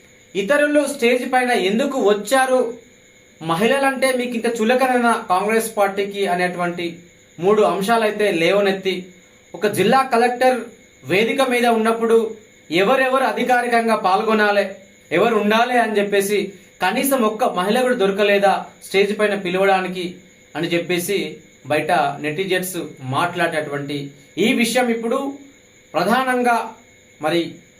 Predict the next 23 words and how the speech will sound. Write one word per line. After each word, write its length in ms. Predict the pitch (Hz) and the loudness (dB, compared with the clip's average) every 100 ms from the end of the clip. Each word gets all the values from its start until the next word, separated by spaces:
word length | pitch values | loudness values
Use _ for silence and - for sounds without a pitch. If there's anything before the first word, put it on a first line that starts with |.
| - | -2
రాజకీయ 460 | 160 202 254 247 | 0 0 -2 0
వర్గాల్లో 500 | 233 196 202 208 208 202 | 2 2 2 2 4 4
కావచ్చు, 560 | 196 196 196 240 254 | 2 2 -2 -2 0
ఇటు 300 | 214 196 170 156 | -2 -4 -6 -6
మహిళల్లో 520 | 165 202 247 254 247 | -2 2 2 2 2
కావచ్చు, 600 | 196 190 185 202 190 185 - - _ - | 2 2 -2 -2 -4 -4 -12 -20 _ -4
అధికార 420 | 160 208 254 269 | -2 2 2 2
పార్టీకి 720 | 254 208 202 202 202 190 165 - - _ - | 0 0 -2 -4 -4 -4 -6 -12 -20 _ -6
ఇదొక 280 | 165 196 190 165 - - - _ _ _ _ - | -2 0 2 0 -2 -12 -20 _ _ _ _ -20
విమర్శలాగా 1040 | 117 151 202 233 226 196 185 180 190 151 151 | -6 -2 0 0 0 2 2 2 2 0 -4
మనకైతే 460 | 147 151 147 143 - | -6 -4 -4 -6 -6
కనిపిస్తా 500 | 147 147 190 - 180 | -4 -2 -4 0 0
ఉన్నది. 500 | 170 175 233 254 - - - - | 0 -2 -4 -6 -12 -20 -20 -8
దీనికి 340 | 151 240 277 | -2 0 0
సంబంధించిన 480 | 226 240 226 220 214 | 0 0 0 -4 -4
కొన్ని, 460 | 208 208 208 202 202 | -2 -2 0 -2 -4
ఆ, 60 | 151 | -4
వీడియో 400 | 151 208 226 247 | 0 0 2 2
విజువల్స్ 580 | 233 165 175 226 254 247 | 2 0 0 2 2 0
అయితే 500 | 214 208 226 196 196 - _ - | -2 -2 -2 -4 -6 -16 _ -4
వైరల్గా 680 | 147 190 233 226 220 208 202 - - _ 143 | 0 2 2 2 0 -2 -4 -12 -20 _ -4
మారడం 420 | 156 170 180 185 | -2 0 0 -2
జరిగింది. 500 | 135 123 113 101 | -4 -4 -8 -10